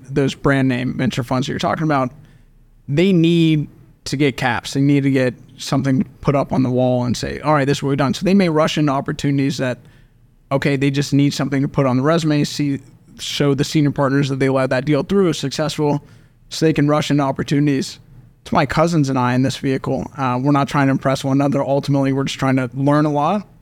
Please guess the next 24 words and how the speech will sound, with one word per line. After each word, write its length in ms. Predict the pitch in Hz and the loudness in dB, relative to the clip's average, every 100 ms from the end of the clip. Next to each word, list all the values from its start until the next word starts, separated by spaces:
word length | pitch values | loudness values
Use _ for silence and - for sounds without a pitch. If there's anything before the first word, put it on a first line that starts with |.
| - _ - | -20 _ -4
make 180 | 139 139 | 0 2
good 140 | 147 | 0
returns 420 | 139 135 139 139 139 | 0 -2 2 2 2
for 120 | 135 | 0
ourselves 440 | 123 127 135 151 | -2 -4 -4 -2
and 120 | 135 | -2
hopefully 280 | 120 131 139 | -4 -4 -4
for 200 | - 139 | -4 -4
our 40 | 123 | -4
families 440 | - 131 135 - | -2 0 0 0
down 180 | 135 131 | 0 2
the 80 | 120 | 0
line. 360 | 117 131 196 - - - - - - | 0 0 0 -2 -20 -20 -20 -20 -10
Um, 580 | - 143 139 120 117 131 - - _ _ - - | 0 2 2 2 0 -2 -8 -20 _ _ -20 -2
and 140 | 135 | 2
that's 260 | 135 143 - | 4 2 0
where 100 | 147 | 0
you're 80 | 135 | 2
able 180 | 143 131 | 2 0
to 60 | |
see 200 | - 147 | -2 -2
those 200 | 139 135 | 0 0
opportunities. 640 | 139 127 151 127 156 139 135 | -2 -4 -2 0 2 2 0
And 260 | 127 131 | -2 -4